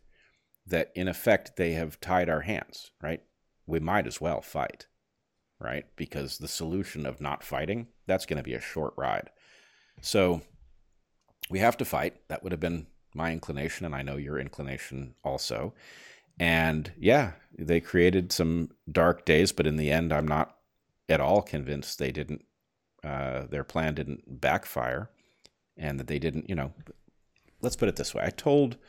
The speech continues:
people who were close to me back when the lab leak story broke, right? And of course, nobody has formally acknowledged that this is what happened, but we all know that the evidence has gotten stronger and stronger. I told them, "Look,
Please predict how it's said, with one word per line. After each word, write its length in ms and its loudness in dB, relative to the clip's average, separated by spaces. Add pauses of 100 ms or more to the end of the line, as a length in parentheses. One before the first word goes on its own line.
(280)
people 300 0
who 100 -2
were 100 -2
close 340 -2
to 80 -8
me 180 -6
back 340 0
when 140 -2
the 60 -6
lab 280 -2
leak 160 -6
story 380 -4 (260)
broke, 420 -4 (220)
right? 220 -4
And 100 -6
of 80 -8
course, 360 -2 (120)
nobody 320 -2
has 340 -6
formally 540 -4
acknowledged 480 -6
that 100 -10
this 160 -10
is 120 -10
what 140 -2
happened, 400 -4
but 140 -4
we 140 -2
all 160 2
know 140 -4
that 100 -6
the 140 -2
evidence 320 -4
has 120 -8
gotten 260 -6
stronger 360 -12
and 100 -12
stronger. 460 -8 (640)
I 40 -2
told 260 4
them, 140 4
"Look, 280 4